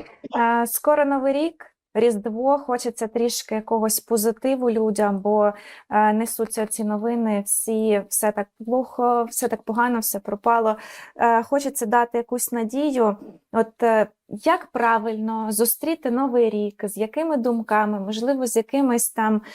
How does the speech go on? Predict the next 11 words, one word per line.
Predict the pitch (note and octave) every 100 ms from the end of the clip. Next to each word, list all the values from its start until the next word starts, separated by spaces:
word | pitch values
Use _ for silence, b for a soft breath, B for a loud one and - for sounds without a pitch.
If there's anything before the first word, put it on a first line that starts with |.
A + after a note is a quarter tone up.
| B B
ем, | G#3+ A3 A3 G#3+ - G1+ -
е, | F#3+ G3 G3 G#3
ритуалами, | B3 C4+ A#3+ A3+ A3 G#3+ G#3 G3+ G3+ G3+ G3
щоб | - A#3+ A3+ A3+
наступний | A#3+ - C#4+ C#4 A#3 A#3
рік | A#3+ G#3
був, | G#3 C4 D#4+ D#4 G#3
е, | G#3 G3+ B B B B _ _ -
е, | - G#3 G3+ _ _ _ _ _ _ _ _
позитивним | C4 A#3 A3+ A3+ C#4 E4 D#4+ D4 D4 C#4 -
і | A3+ B3+ C4